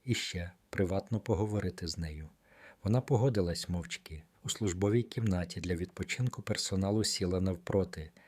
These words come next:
знявши куртку, яку досі ніколи не знімала. На лівому плечі шрам. Старий, глибокий. «Чому ви не повернулись у службу?» питав генерал.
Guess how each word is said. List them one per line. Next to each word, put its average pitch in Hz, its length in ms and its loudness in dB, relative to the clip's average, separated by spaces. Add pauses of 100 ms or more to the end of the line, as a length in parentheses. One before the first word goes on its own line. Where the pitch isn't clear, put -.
(140)
знявши 90 420 0
куртку, - 600 -6 (220)
яку - 200 -4
досі 117 320 2
ніколи 98 400 0
не 87 140 0
знімала. 82 580 -6 (300)
На 98 140 4
лівому 87 400 2
плечі 98 500 -2 (100)
шрам. 73 480 -4 (360)
Старий, 85 520 -4 (140)
глибокий. 82 720 -6 (320)
«Чому 151 280 8
ви 117 140 8
не 113 100 8
повернулись 117 680 4
у 101 60 -4
службу?» 92 480 -4 (260)
питав 98 300 0
генерал. 92 460 0